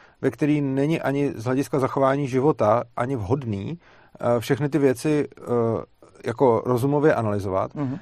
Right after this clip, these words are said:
Speaker 1: Mimo jiné třeba i <clears throat> z hlediska, eh, jako ono, nemusíme se dostávat do války, prostě když se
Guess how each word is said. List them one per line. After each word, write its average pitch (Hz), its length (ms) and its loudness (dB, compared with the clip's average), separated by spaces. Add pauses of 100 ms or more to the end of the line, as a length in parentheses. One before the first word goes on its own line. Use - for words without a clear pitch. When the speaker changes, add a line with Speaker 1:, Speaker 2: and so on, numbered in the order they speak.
Speaker 1:
Mimo 165 380 4
jiné 139 280 0
třeba 139 420 2
i 143 420 2 (240)
<clears throat> 147 240 2
z 117 60 -2
hlediska, 127 600 4 (560)
eh, - 300 -8
jako 131 260 0
ono, 131 280 -6
nemusíme 135 480 -2
se 147 120 2
dostávat 131 340 4
do 117 100 2
války, 117 300 6
prostě 127 240 -6
když 120 160 -6
se 139 80 -2